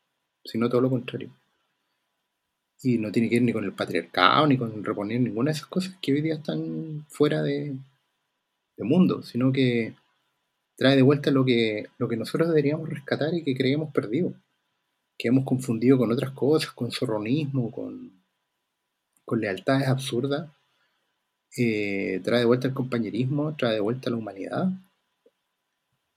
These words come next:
Está increíble Ted Lasso, ¿no? Tengo muchas ganas que llegue la segunda temporada.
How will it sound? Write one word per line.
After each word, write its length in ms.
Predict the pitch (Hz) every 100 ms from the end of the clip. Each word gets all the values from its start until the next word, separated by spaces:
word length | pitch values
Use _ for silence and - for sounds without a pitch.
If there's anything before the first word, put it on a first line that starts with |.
| _ _ _ _
Está 120 | 165
increíble 420 | 196 180 92 107
Ted 160 | - 113
Lasso, 260 | 123 - -
¿no? 80 | 117 -
Tengo 160 | 127 127
muchas 280 | 110 - 123
ganas 160 | 131
que 80 | 131
llegue 120 | 131
la 80 | 135
segunda 300 | 135 127 131
temporada. 300 | 120 120 -